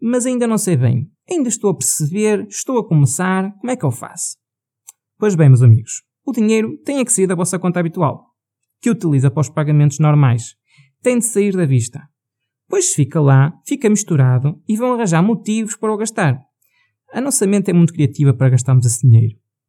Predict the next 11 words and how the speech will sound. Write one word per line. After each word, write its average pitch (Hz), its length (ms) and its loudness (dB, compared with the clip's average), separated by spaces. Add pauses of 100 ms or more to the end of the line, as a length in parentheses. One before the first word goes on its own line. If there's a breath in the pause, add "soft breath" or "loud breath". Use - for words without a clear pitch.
Portanto, 135 400 -4 (640)
é 240 300 -2 (200)
muito 254 300 -4
importante 143 580 0 (420)
que 285 120 -2
o 302 60 2
dinheiro 160 380 2
saia 190 360 -4
da 131 120 0
vossa 123 260 -2
vista. 117 400 -4